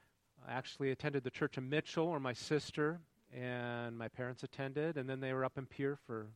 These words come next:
what, six years? About six years, and now they, uh, started a job in Lincoln, so we're glad that they're here with us. It's good to have Lizzie's, uh, dad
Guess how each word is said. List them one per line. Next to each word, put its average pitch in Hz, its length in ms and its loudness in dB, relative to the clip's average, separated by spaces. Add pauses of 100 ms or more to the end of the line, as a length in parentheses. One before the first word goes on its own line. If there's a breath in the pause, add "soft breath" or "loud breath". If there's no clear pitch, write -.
(100)
what, 123 160 -14
six - 280 -4
years? 202 360 0 (1200 soft breath)
About 131 140 -4
six - 260 -12
years, 139 400 -4
and 120 260 -4
now 127 220 0
they, 123 340 -2
uh, 117 120 0 (320 loud breath)
started 135 300 0
a - 40 -12
job 123 220 4
in 120 100 -6
Lincoln, 120 280 -8
so 110 200 -8
we're 107 100 -6
glad 113 280 -4
that 113 160 -6
they're 107 120 -4
here 113 180 -4
with 113 220 -8
us. 131 220 -10
It's 110 120 -14
good 131 180 -2
to 123 60 -2
have 120 300 0 (380 loud breath)
Lizzie's, 127 540 0
uh, 113 220 0 (420)
dad 123 320 -4